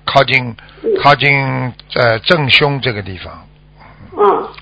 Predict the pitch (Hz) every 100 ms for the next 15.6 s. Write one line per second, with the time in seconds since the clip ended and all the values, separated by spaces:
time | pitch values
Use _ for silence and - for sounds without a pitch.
0 | - - - - - 135 135 151 170 160
1 | 147 139 165 139 156 127 127 117 110 98
2 | - 135 117 120 - 135 110 110 - -
3 | - - 139 131 123 - 139 123 - 131
4 | 131 120 107 104 120 127 117 131 123 107
5 | 120 120 117 - - 98 101 - - -
6 | - - - - - - 151 - 180 139
7 | 127 127 127 127 - 131 - - 98 113
8 | - 90 82 - - - - 135 139 139
9 | 120 117 - 156 135 120 110 104 135 123
10 | - 113 - 127 101 98 - - - -
11 | - - - - - 117 110 101 98 90
12 | 85 85 - - - 98 92 95 - -
13 | 247 208 165 - - - - - 131 123
14 | 151 160 127 131 - 143 120 117 - 107
15 | - 120 120 113 110 107